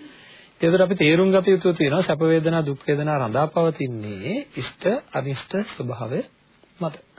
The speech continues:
ඉෂ්ඨාරම්මණයක් දැක්කහම සැපකුත් අනිෂ්ඨාරම්මණයක් දැක්කහම දුකකුත් ඇති වෙනවා. ඉෂ්ඨ අනිෂ්ඨ කියන්නේ කැමැති අකමැති කියන එකයි. හරිද? එතකොට බලන්න වස්තු වලට ගැන තියෙන කැමැති අකමැති හින්දා අපි වස්තු හොයනවා. අර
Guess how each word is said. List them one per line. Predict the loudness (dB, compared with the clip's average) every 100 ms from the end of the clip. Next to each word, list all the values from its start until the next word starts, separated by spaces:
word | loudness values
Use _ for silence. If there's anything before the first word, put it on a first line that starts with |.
| _ _ _ _ _
ඉෂ්ඨාරම්මණයක් | -8 -2 0 2 0 -2 -2 -4
දැක්කහම | -2 -4 -4 -8
සැපකුත් | -6 -6 -4 -6 -4 -6 -6 _
අනිෂ්ඨාරම්මණයක් | -4 -4 -2 0 0 0 -2 -4 -4
දැක්කහම | -4 -4 -4 -6 -6 _ _ _ _ _ _ -6
දුකකුත් | 0 2 0 -2 -6
ඇති | -6 -8 -8
වෙනවා. | -6 -8 -8
ඉෂ්ඨ | -10 -4 -2
අනිෂ්ඨ | -2 -4 -4
කියන්නේ | -4 -4
කැමැති | -2 -4 -2 -6
අකමැති | -6 -12 -12 -14
කියන | -16
එකයි. | -18 -12 -10 -10 _ _ _ _ _ _
හරිද? | -6 -4 -4 -8 _ _ _ _ _ -4
එතකොට | 0 0
බලන්න | 0 0 -2 -2 -2 -2 _ _ _ _ -4
වස්තු | -2 -2 0 2
වලට | 4 4
ගැන | 2 2
තියෙන | 2 0
කැමැති | 0 0 2
අකමැති | 2 2 2
හින්දා | 2 2
අපි | 2
වස්තු | 0 0 0
හොයනවා. | 0 0 -4 -10 -10 -12 _ _ _ _ _ -2
අර | 2